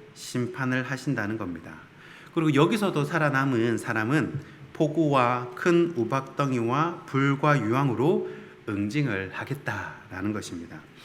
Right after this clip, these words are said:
그래서 이십삼 절에 뭐라고 하십니까? "아, 하나님은 살아계시구나. 이스라엘은, 이스라엘은 건드리면 안 되겠다." 어, 이렇게 되는 거죠. 그러니까 이런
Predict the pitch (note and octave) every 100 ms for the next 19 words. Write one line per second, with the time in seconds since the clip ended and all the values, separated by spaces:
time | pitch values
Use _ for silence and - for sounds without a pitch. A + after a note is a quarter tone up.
0 | - - - - - F3+ F#3 B2 A2 F3+
1 | - - D3 C#3+ E3+ D3+ G2+ G2+ G2+ G#2+
2 | B2 A#2+ - F#2+ E2+ D3 G3 C3+ - -
3 | - G2+ A2 C#3+ D3 - - - - -
4 | F#3+ G3 E3+ C#3 F3+ A#3 - - - -
5 | C4 C3 - B2+ A2 A#2 G2+ - - -
6 | - G2+ - C#3+ D#3+ C3+ A2 A2 E3 -
7 | - G2+ D3+ D3+ C3+ - - A#2+ D3 A2+
8 | - G2+ - - - - - - - -
9 | A2 F#3 D#3+ C#3+ G2+ A2+ - F#2 C#3+ -
10 | - - - - - - - - F#3 G#3+
11 | G#3 C3+ C#3 A#2 G#2 D#3+ E3 E3 E3